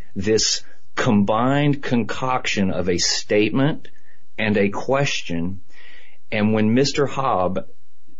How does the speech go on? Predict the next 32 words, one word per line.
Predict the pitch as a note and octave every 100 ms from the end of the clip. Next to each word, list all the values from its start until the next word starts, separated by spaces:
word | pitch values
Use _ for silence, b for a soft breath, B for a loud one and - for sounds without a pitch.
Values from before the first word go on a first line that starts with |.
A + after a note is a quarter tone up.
| -
what | B2
he | C3 B2
did | G#2 C3+ C3+ G#2 -
when | G#2 G2+
they | A#2 D3+
did | D3
not | B2 A#2+ -
show | - A2+ A2+
up | G2+ -
at | G2 G2
the | G#2
town | - F#2+ F#2+
hall, | F#2+ F#2 D#2+ D2+ - - - - - - - B B B B B B - -
all | G2+ A#2+ C#3+
the | C#3
people | D3 - G2+
on | G2+
his | G2 A#2+ G#2+
own | A2 A#2+
social | A#2+ B2 G#2+ -
media, | G2 F#2+ F2 F#2
on | D2+ F2+
his | E2 G#2+ -
Facebook, | - A2+ G2+ - F2 E2+ - B B -
started | - F#2+ G2 G2 F#2 -
asking | G2+ F#2 - G2+
him, | F2+ F2
"Hey, | F2+ C#3+ G2+
we | G#2
thought, | G2+ A2 F#2 -
where, | G2 G#2+
wh-, | F#2+ F#2 -